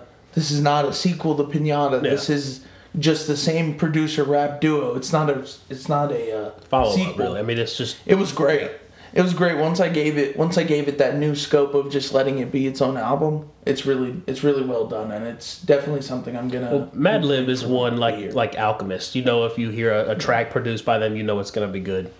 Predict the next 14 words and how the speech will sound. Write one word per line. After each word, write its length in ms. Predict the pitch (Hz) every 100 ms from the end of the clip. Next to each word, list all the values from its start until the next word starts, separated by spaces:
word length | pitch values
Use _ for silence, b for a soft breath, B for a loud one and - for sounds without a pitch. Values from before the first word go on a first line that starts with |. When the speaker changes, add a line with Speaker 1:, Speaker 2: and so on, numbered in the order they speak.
| -
Speaker 1:
Yeah. 140 | - 78 -
Speaker 2:
Um, 380 | - - - - - - - -
Speaker 1:
Yeah. 100 | - - -
Speaker 2:
and, 160 | 123 123
Speaker 1:
For 80 | 131
Speaker 2:
and 100 | 135
they're 180 | 143 143
very 180 | 143
selective 400 | 139 143 131 131
with 80 | 117
who 80 | 123
they 120 | 113
work 220 | 107 120
with. 280 | 101 90 -